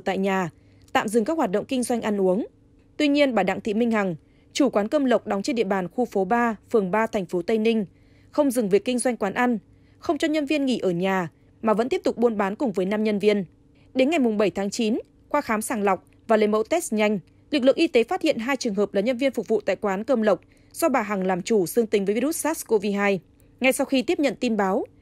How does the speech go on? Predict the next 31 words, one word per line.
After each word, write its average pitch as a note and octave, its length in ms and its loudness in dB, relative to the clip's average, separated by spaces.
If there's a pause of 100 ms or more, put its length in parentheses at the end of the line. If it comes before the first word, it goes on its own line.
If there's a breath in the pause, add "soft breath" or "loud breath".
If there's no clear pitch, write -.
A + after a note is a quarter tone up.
(200 soft breath)
Công E4+ 140 -2
an E4 100 0
tỉnh A#3+ 180 -2
Tây C4+ 160 0
Ninh C4 260 0 (260 soft breath)
và A3+ 100 0
các F4 160 0
đơn C#4+ 160 0
vị B3+ 140 -2
chức - 200 -6
năng B3 180 -2
đã A#3 80 -4
tiến G#3 160 -2
hành G#3+ 180 -4
truy A3+ 180 -2
vết, C#4 220 4 (440 soft breath)
điều C4+ 160 2
tra D#4+ 180 0
dịch B3 220 -4
tễ, B3+ 260 4 (360)
xác F#4+ 220 -2
định D#4+ 180 0
ban C4 180 2
đầu G3+ 280 4 (200)
có - 100 4
tám A3 220 -2
trường C#4+ 160 -2
hợp G#3+ 200 2
tiếp E4 80 0
xúc D#4+ 200 -2
gần G3+ 240 2